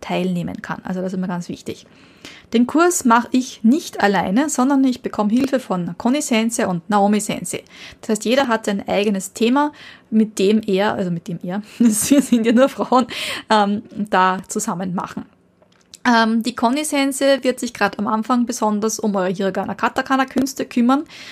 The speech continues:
Naomi Sensei ist fürs Sprechen üben und fürs Schreiben üben zuständig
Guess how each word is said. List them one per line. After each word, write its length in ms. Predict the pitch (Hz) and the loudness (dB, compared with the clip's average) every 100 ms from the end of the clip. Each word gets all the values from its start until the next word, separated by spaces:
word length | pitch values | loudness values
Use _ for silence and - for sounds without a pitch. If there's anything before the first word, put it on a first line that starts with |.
| - - | -20 -4
Naomi 320 | 254 262 277 | 2 4 4
Sensei 420 | 277 254 233 240 254 | 2 2 2 2 2
ist 320 | 233 214 - | 2 -2 -2
fürs 220 | 208 196 | -2 -2
Sprechen 520 | - - - - 294 | -6 -2 -2 0 -2
üben 300 | 262 269 262 | 2 4 4
und 160 | 214 190 | 2 0
fürs 280 | - 190 - | -4 -6 -6
Schreiben 360 | - 240 262 | -2 -2 0
üben 260 | 254 269 262 | 0 0 0
zuständig 640 | - 262 - 247 247 269 | 0 -2 2 2 2 -2